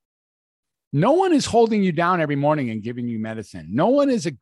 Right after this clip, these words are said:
no one is making you buy the notion that there's something wrong with you because some doctor gave you a diagnosis. You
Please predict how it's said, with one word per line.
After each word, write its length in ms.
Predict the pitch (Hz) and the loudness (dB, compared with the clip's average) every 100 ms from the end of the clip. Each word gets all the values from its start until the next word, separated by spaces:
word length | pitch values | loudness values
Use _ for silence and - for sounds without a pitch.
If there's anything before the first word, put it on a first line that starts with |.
| - | -12
no 260 | 175 175 | -2 0
one 200 | 247 294 | 2 0
is 300 | 254 180 127 | -2 -6 -8
making 680 | 131 135 147 214 - 196 165 | -6 -4 -2 -4 -4 -6 -4
you 200 | 156 151 | -4 -4
buy 440 | 110 117 120 165 | -6 -10 -8 -6
the 140 | 170 139 | -6 -6
notion 500 | 123 135 151 - 104 | -6 -6 -8 -10 -12
that 140 | 113 110 | -10 -8
there's 240 | 131 117 | -8 -8
something 360 | 160 151 139 113 | -8 -8 -8 -6
wrong 260 | 110 135 | -4 -4
with 180 | 127 101 | -6 -8
you 80 | 107 | -10
because 320 | 110 113 117 | -10 -8 -8
some 180 | - 123 | -6 -4
doctor 380 | 104 127 - 98 | -2 -4 -4 -10
gave 200 | 104 104 | -10 -6
you 140 | 107 | -6
a 60 | 104 | -6
diagnosis. 760 | 104 107 98 120 135 165 - | -6 -8 -6 -6 -6 -8 -18
You 380 | - 139 233 277 | -6 0 4 2